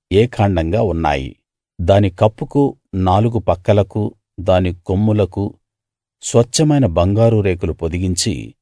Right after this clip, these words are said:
దానికి పై అంచు చుట్టూ బంగారం అలంకరించాడు. ఆ అలంకారం కింద వేదికకు రెండు గుండ్రని బంగారపు కమ్మీలను చేసి, దాని రెండు పక్కల రెండు మూలల్లో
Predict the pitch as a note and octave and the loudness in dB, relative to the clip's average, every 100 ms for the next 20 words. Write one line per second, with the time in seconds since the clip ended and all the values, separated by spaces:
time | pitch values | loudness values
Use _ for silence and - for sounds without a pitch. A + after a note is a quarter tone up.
0 | _ _ _ E2 F2+ G#2 G2+ G2+ D2 D2 | _ _ _ -2 0 2 0 -2 -4 -6
1 | - G2+ C3+ D3 C3+ G#2 A2 G2+ - E2+ | 0 2 2 2 0 -2 -4 -6 -4 -4
2 | E2 - _ _ - E2 G2 B2 C3 A#2 | -4 -12 _ _ -10 -2 0 2 2 2
3 | B2 E2 E2 F2 F2 E2+ - F2 C#2 - | 2 2 -2 -2 -2 -2 -2 -2 -4 -14
4 | _ _ _ _ _ _ _ - F2+ E2+ | _ _ _ _ _ _ _ -2 2 2
5 | D#2+ G#2+ C#3+ C3+ A2 F2+ F#2 G2 F2 D#2+ | 2 2 0 0 0 0 -2 0 0 -2
6 | B2 _ _ _ _ _ - F2 B2 C3+ | -4 _ _ _ _ _ -4 2 2 2
7 | B2 A2+ - D#2 D#2+ - _ _ F#2 G#2 | 0 -4 -4 -6 -6 -10 _ _ 0 2
8 | A2 F#2+ C#2+ - F#2 B2 C3 B2 F#2 D#2 | 4 2 -2 0 2 4 4 4 2 -4
9 | - D#2 F#2 A2+ B2 A#2+ A2 F#2+ - F#2+ | -12 -4 -2 2 2 2 0 -4 -2 0
10 | G2+ G2+ F2+ F2 - G2 G2+ - D#2 - | 0 0 0 -2 -4 -4 -4 -6 -8 -10
11 | _ _ _ _ _ _ - E2 F#2 F#2 | _ _ _ _ _ _ -16 -2 2 2
12 | F2 F#2+ C3 C3 A2 - E2+ C2+ E2+ _ | 2 2 2 0 0 0 -2 -2 -8 _
13 | _ _ - G#2 A2 C3 G#2+ F#2 F2 E2 | _ _ 0 2 4 4 4 4 2 0
14 | G#2 | -2